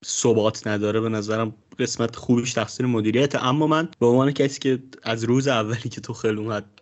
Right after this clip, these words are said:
تو چلسی حامی این مربی بودم و به نظرم هنوزم باید کارش رو ادامه بده،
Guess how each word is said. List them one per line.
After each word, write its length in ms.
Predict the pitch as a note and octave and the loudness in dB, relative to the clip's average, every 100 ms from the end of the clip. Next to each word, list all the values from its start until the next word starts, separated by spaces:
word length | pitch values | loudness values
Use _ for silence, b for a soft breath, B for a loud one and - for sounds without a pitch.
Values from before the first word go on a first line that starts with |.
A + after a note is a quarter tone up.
| _ | _
تو 100 | A2+ | -4
چلسی 460 | A2+ G#2+ G2+ A#2+ A2+ _ _ | 0 0 0 -6 -6 _ _
حامی 600 | - A#2 A2 A2+ A2 G2 G2 _ | -4 0 2 2 2 -2 -6 _
این 180 | - A2+ | -6 -2
مربی 340 | G#2+ G#2+ G#2+ | 0 0 -2
بودم 220 | G#2+ A2 A2+ | -2 0 0
و 100 | G#2+ | 0
به 60 | |
نظرم 340 | G#2+ G#2+ A#2 A#2+ | 0 2 2 2
هنوزم 440 | A#2 A2+ A2+ A2+ | 2 2 2 0
باید 140 | G#2+ | 0
کارش 240 | - G#2+ G#2 | -4 -8 -6
رو 140 | A2 | -10
ادامه 320 | G2+ G#2+ G#2 | -6 -4 -2
بده، 440 | G#2+ G#2 B2+ C3+ | -2 0 0 -2